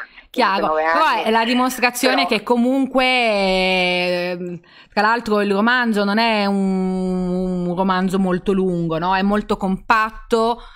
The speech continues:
Speaker 1: eh, perfettamente coerente in ogni sua parte, però effettivamente ci vuole tempo per, eh, scrivere un qualcosa di così denso.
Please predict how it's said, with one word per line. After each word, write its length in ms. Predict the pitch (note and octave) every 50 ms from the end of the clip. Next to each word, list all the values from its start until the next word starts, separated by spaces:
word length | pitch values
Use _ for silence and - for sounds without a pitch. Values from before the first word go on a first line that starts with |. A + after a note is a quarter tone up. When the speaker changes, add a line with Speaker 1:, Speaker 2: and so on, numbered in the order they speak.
| - - - -
Speaker 1:
eh, 640 | - G3 F#3+ F#3 F3+ F3+ F3 F3 F3 F3 F3 - -
perfettamente 840 | - G3 F3+ - - G3+ G3+ - G#3 G3+ G#3 G#3 G#3 G#3 G#3+ G3
coerente 460 | - G#3 F#3+ F#3+ G3 G3 G3 F#3+ G3+
in 60 | G3
ogni 220 | F#3+ F#3 F#3+ G3 F#3+
sua 160 | - A3 G3
parte, 640 | - G#3+ G3+ G3+ G#3 G#3+ G#3+ - - A3+ A3 A3+ A3 - - - - - - -
però 320 | - B3 B3+ D4 C#4+ B3+
effettivamente 1600 | G#3+ G3+ G3+ - A3 - - A#3 A#3+ B3 B3+ A#3+ A3+ A#3+ B3 B3 B3 - C4 A#3+ A#3 A3 G#3 G3 F#3+ F#3 F#3 F#3 F#3 F3+ E3+ - - - - - - - _
ci 240 | - - - - B3+
vuole 360 | B3+ A#3+ A#3 A3 A3 G#3+ G#3
tempo 840 | G#3+ C4 B3 A3+ G3+ F3+ E3+ E3 D#3+ - - E3+ E3 E3 E3 E3 - -
per, 360 | - F#3 F3+ F3+ F3+ E3+ E3
eh, 920 | F3 E3+ E3+ E3+ E3 E3 E3 E3 D#3+ D#3+ D#3 D#3 D3+ D3+ D3+ D3 D#3 D#3+ D#3 - _ _ _
scrivere 400 | - - - - G#3 G#3+ G3+ G3
un 160 | F3+ F#3+ F#3+
qualcosa 400 | - G3 F#3 F3+ - F#3+ F#3 F#3+
di 100 | F3+ F3+
così 260 | E3+ - F#3 E3 F#3 E3
denso. 760 | E3 F3 E3 D#3+ D#3 D#3+ D3 - - E3+ D#3+ D#3 D#3+ - -